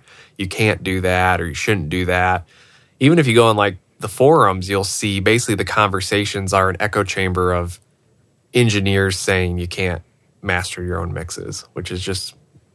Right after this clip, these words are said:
not true. You shouldn't do that if you don't know how to quote unquote master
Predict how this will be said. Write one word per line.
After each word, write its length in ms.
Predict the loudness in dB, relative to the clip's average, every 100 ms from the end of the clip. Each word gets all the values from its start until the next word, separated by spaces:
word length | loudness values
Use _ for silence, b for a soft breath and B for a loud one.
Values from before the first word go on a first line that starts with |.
| _ _ _
not 400 | -6 -4 -4 -6
true. 440 | -14 -10 -8 -10 -14 b b b b
You 120 | 0
shouldn't 300 | 4 4 4
do 140 | 4
that 160 | 4 4
if 120 | 2
you 60 | 2
don't 140 | 2
know 80 | 2
how 360 | 2 2 2 -4
to 80 | -12
quote 220 | -2 -2
unquote 220 | 0 -4
master 600 | 0 0 0 -2 -10 -12